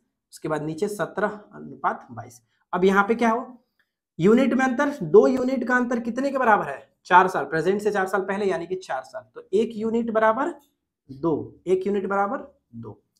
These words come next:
दो years। अब प्रश्न में बढ़ते हैं, क्या कह रहा है, यदि राम सुनील से पांच वर्ष बड़ा है, तो यहाँ पे सबसे पहले राम की आयु देख लेते हैं, present में कितना है,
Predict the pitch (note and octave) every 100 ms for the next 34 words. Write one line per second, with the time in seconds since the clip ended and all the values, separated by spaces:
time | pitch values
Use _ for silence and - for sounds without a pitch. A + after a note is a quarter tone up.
0 | _ _ D3+ F#3+ G#3+ A#3+ - - _ -
1 | G3+ A3+ F#3+ G3 A3 A3+ G3+ F#3+ G#3 F3
2 | C3 - B2 - _ _ _ _ _ F3+
3 | G#3+ C4+ A3 A3+ D4 - - - G3+ B3
4 | C4 C#4 A#3 A3+ A#3+ B3 F#3 D#3+ D3 D#3+
5 | E3+ F#3+ A#3 A#3+ B3 A#3 G#3+ F#3+ G#3+ G3+
6 | G#3+ F3 G#3 G3+ G#3 G#3 G#3 F#3 G3 G#3
7 | G3 F#3+ F#3 C#3 A#2